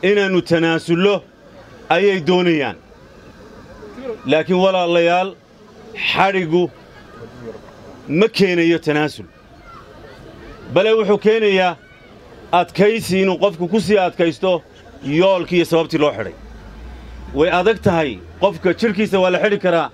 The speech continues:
hase ahaatee lama xidhi karo qalbigiisa. Shayga qura ee aan la xidhi karin, ee aan lagu guulaysan, waa qalbigayaga. Marka,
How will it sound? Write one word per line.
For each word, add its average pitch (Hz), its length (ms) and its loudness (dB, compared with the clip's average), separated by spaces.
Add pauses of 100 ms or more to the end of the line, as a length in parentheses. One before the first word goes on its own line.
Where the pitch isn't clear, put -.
(480)
hase 147 260 0
ahaatee 175 460 0
lama 175 220 0
xidhi 170 180 -2
karo 165 360 0 (340)
qalbigiisa. 156 560 -2 (720)
Shayga 185 380 0
qura 190 240 2
ee 190 100 2
aan 190 220 0
la 180 80 0
xidhi 190 300 0
karin, 175 320 -4
ee 170 140 0
aan 180 220 0
lagu 185 200 -4
guulaysan, 170 580 0 (540)
waa 147 160 4
qalbigayaga. 156 680 2 (1800)
Marka, 185 560 2